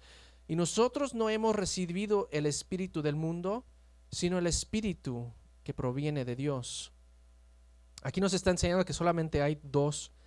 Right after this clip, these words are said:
espíritus, el del mundo y el de Dios. ¿Y para qué nos da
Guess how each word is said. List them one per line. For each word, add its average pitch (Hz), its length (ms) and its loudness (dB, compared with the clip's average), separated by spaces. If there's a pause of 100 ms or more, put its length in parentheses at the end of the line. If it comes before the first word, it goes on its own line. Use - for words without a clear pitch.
(160)
espíritus, 123 880 -2 (460)
el 127 180 -2
del 127 160 0
mundo 202 520 2 (500)
y 156 360 4 (120)
el 127 160 -6
de 120 120 -4
Dios. 135 640 -4 (1200)
¿Y 151 80 -6
para 156 220 2
qué 196 140 0
nos 196 200 -2
da 180 380 0